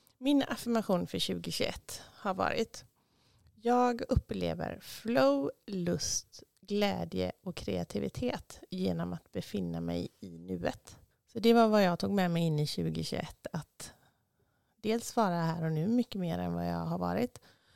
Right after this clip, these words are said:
Och genom att vara här och nu så upplever jag ju just med de här känslorna som jag känner kanske att jag har tappat bort lite grann på vägen.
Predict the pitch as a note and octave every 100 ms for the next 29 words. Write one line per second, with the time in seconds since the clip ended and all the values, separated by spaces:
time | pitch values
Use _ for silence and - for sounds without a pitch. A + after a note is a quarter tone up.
0 | _ _ G3+ F3+ F#3 F#3 F#3 F3+ F#3+ E3
1 | F#3 G#3+ G3+ E3+ F3 - - - - -
2 | F2+ - - - - G#3+ A#3+ A#3+ A3+ E3+
3 | - - F3+ D#3 E3 D3+ - - F3+ D3
4 | - E3 D#3+ D#3+ - F#3+ D#3+ D#3 D#3 F3
5 | E3 F3 F3+ - F#3+ F3+ D#3+ - - F#3+
6 | B3 - - A#3+ A#3 F3+ D3+ D#3+ D#3 D#3+
7 | G3+ A#3